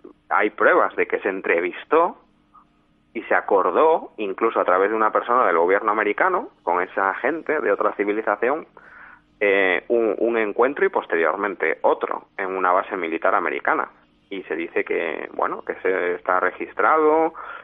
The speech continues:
que, que aquello sucedió, hay un montón de, de gente que, bueno, que así lo, <laughs> lo hace constar. Pero el, el caso que os digo yo, el veinticuatro de mayo del sesenta y dos, por ejemplo, lo sabemos gracias a un cónsul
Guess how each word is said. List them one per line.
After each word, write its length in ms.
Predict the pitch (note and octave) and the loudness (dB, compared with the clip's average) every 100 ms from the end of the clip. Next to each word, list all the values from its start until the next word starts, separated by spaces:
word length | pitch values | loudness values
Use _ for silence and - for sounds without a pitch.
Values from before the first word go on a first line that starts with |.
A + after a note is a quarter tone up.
| - | -8
que, 400 | - G2 F2+ F2+ - | -2 0 0 -4 -4
que 60 | |
aquello 260 | F2 F#2 F#2+ | -2 0 -2
sucedió, 600 | - F#2 E2 A#2 B2+ A#2+ | -4 -4 0 2 4 4
hay 140 | A2 | 4
un 80 | G2+ | 2
montón 400 | F#2 F#2 F#2+ F#2+ | -2 -2 -2 0
de, 360 | F#2 F2+ F2+ F2 E2 E2+ - - - - - - | 0 2 0 -2 -4 -10 -14 -18 -16 -16 -16 -6
de 120 | G2 | -4
gente 340 | - G2 G2 | -2 -2 -2
que, 180 | F#2+ F#2 | 0 0
bueno, 260 | F2+ E3+ C3+ | 2 0 -2
que 80 | F2 | -6
así 220 | - F#2+ | -4 -2
lo, 640 | F#2+ F2+ F2+ F2 E2+ E2 - - | 2 2 4 2 0 -2 -6 -10
<laughs> 140 | - - | -8 -2
lo 100 | G2 | -2
hace 440 | - F#2+ F2+ E2+ | -2 -2 -2 -2
constar. 500 | - F2 - C3+ - - - - - | -4 -2 0 0 0 -8 -20 -20 0
Pero 200 | G#2 F#2+ | 4 4
el, 140 | F#2+ F#2+ - | 2 -2 -2
el 440 | G#2 F#2+ F#2+ F#2 F#2 | -2 -2 -4 -4 -2
caso 240 | A2+ D3+ | 0 0
que 60 | C3+ | 0
os 60 | C3+ | 2
digo 200 | B2+ B2+ | 2 4
yo, 240 | E3 E3 G2 | 4 2 0
el 60 | |
veinticuatro 520 | F#2+ F2+ F2 G#2 A2+ | -4 -2 0 2 2
de 100 | A2+ | 2
mayo 260 | A#2 A#2 A2 | 2 2 2
del 80 | A2 | 0
sesenta 340 | A2 A#2+ A2+ | -2 -4 -2
y 40 | A#2 | 0
dos, 160 | D#3 - | 0 0
por 120 | F2 | 0
ejemplo, 320 | G2 G2 G#2+ | -2 -2 0
lo 120 | A2 | 2
sabemos 400 | A#2 B2 C3+ B2+ | 2 2 2 -2
gracias 420 | G2 A2+ - A2 G2 | 0 0 2 0 0
a 40 | |
un 160 | F#2+ F#2+ | -2 0
cónsul 460 | B2+ C#3 C3 F3 | 0 2 -2 -2